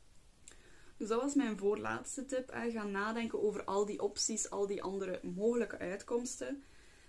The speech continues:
En dan de laatste gaat eigenlijk over, ehm,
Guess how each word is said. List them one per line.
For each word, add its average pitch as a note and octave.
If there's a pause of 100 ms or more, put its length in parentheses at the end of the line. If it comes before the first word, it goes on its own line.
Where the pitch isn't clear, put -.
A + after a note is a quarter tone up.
(140)
En A3+
dan C4+
de A#3+
laatste G#3+
gaat G3+
eigenlijk A3+
over, G3+
ehm, F3